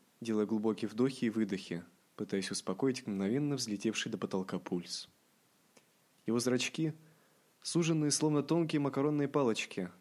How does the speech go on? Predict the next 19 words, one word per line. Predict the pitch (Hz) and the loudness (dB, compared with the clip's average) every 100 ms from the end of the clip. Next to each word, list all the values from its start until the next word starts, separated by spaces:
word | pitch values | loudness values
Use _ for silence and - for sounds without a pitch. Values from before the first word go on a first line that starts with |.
| _ - | _ -6
бешено | 110 147 - 135 | 0 0 0 0
бегали | 123 127 127 120 | 2 4 4 2
из | 110 | 2
стороны | 117 113 113 | 0 0 0
в | |
сторону, | - - 98 95 87 90 - | -2 0 0 0 -2 -8 -6
анализируя | 113 104 104 104 101 98 | -2 0 0 0 0 0
все | - 135 | 0 0
происходящее | 123 - 123 95 90 - 92 | -2 -2 -2 0 -2 -4 -4
вокруг. | 92 - 92 87 - _ _ _ _ _ - | -6 -4 -4 -6 -12 _ _ _ _ _ -10
Отдышавшись | 110 110 - 120 123 - 113 - - _ _ _ _ - | 0 0 4 2 2 0 -2 -2 -10 _ _ _ _ -2
и | |
удостоверившись, | 117 123 - 127 180 160 - 135 | 0 2 4 4 4 4 2 0
что | - - | 0 2
его | 135 143 | 4 4
жизни | 143 147 | 4 4
ничего | 131 123 - 131 | 2 2 2 2
не | 127 | 2
угрожает, | 113 117 107 135 135 101 | 4 2 4 4 4 2